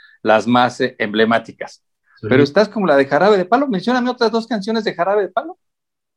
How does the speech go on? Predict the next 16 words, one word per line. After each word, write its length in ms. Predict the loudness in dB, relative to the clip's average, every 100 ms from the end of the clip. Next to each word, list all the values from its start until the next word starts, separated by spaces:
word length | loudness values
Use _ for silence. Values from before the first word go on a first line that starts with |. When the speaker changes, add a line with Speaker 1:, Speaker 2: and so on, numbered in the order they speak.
| _ _ _ _ _ _ _ _ _ _ _ _ -10
Speaker 2:
La 120 | -6
del 100 | -4
listón 280 | -6 -4 -2
de 100 | -2
tu 120 | -4
pelo, 360 | 0 0 0
¿no? 200 | -6 -10 -8
Sí, 160 | -6
es 80 | -6
de 80 | -4
ellos. 320 | -4 -4 -4 -4 0
Speaker 1:
<laughs> 880 | -2 0 -2 -2 -4 -4 -4 -4 -2
¿Ellos? 400 | -4 -4 -8 -6 -6 -2 -2 -2 -4 -4 -6 -2
Speaker 2:
No, 140 | 0
neta, 420 | 2 2 2 2
la, 220 | 2 0